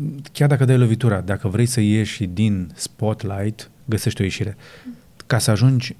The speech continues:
Speaker 1: numărul unu în lume, trebuie să sacrifici enorm de mult.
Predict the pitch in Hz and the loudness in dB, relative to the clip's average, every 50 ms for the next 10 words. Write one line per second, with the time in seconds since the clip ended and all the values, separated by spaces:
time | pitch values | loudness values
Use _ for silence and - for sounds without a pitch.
0 | - - 143 113 107 113 113 110 110 104 117 120 113 107 101 98 104 110 123 123 | -6 0 2 4 6 6 6 4 4 4 4 4 4 4 4 2 2 2 2 2
1 | 127 117 107 - - - 107 - - 110 107 - - 104 98 - - - 123 107 | 0 -2 -4 -4 -4 -6 -8 -6 -4 -4 -4 -2 -4 -6 -6 -6 -8 -4 -2 -2
2 | 92 95 104 101 92 87 85 87 87 85 87 92 92 - - - | -2 -2 -2 -2 -4 -4 -8 -8 -10 -10 -12 -14 -16 -18 -20 -20